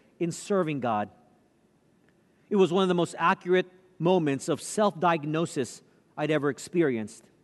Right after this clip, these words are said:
He was right. No sooner had the words come out of his mouth than he began to weep like I've never seen a man weep. His body shook with grief as grace began its work of freeing him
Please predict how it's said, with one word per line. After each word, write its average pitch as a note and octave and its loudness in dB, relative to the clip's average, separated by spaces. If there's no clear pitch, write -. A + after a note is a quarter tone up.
He B2+ -8
was G#2 -6
right. G#2 -2
No A3+ 8
sooner A3+ 6
had A3 6
the F#3+ 6
words F#3 6
come G3 -2
out F#3 2
of E3+ 0
his E3+ -2
mouth C3 -4
than F3 -2
he F#3 -2
began E3+ 2
to E3+ 4
weep D3+ 0
like C#3 -4
I've C3 -2
never D3+ -2
seen F3 -2
a C#3 -2
man B2 -4
weep. A#2+ -6
His E3 2
body G3 8
shook F#3+ 2
with D3 4
grief D#3+ 2
as D#3 -2
grace D#3+ 0
began F3 0
its - -8
work E3 2
of D#3 -2
freeing G#3+ 0
him C3+ -4